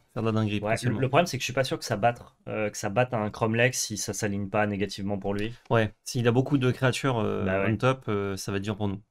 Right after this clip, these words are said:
Speaker 2: Et il a un scry à chaque tour, donc... Euh,
Speaker 1: Donc ça va être dur, ouais.
Speaker 2: Ouais.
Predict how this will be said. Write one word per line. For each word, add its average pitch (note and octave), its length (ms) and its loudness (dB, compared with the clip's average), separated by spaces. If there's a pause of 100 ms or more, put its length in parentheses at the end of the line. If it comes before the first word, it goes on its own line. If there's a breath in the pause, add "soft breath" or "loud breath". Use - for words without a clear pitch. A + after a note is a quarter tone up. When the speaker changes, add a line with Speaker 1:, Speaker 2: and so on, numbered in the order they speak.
(160)
Speaker 2:
Et G2 160 -2
il F#2+ 80 -2
a F2+ 60 -4
un F#2 60 -6
scry G#2+ 260 -2
à F#2+ 40 -2
chaque F#2+ 180 -8
tour, F#2 220 -6
donc... F2+ 240 -12
Euh, F2 160 -12 (1300)
Speaker 1:
Donc C3 100 -10
ça A#2 100 -4
va G2+ 80 0
être G2 40 -2
dur, G2 180 -4
ouais. C3 100 -10 (100)
Speaker 2:
Ouais. A2+ 180 -8